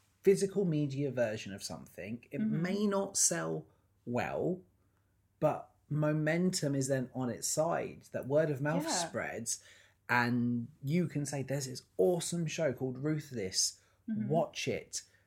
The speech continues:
Speaker 1: And you tell one friend who maybe watches it and tells another friend, and eventually you've got momentum behind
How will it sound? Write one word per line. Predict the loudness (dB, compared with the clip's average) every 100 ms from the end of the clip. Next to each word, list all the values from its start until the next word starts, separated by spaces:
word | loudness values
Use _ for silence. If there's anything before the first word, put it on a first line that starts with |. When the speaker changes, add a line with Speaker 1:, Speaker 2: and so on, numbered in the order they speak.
| _
Speaker 1:
And | -2 2 2
you | 0
tell | 2 2 6
one | 4 4
friend | 2 2 2
who | 2
maybe | 4 4
watches | 2 -2 -4 -4
it |
and | 0
tells | 2 2
another | 2 0 2 2 2 0
friend, | 0 0 0 0
and | -2
eventually | 2 2 2 -2 -8 -6
you've | -2 -2 4
got | 4 4
momentum | 2 0 0 0 -4 -6 -6
behind | -8 -8 -4 -2 -4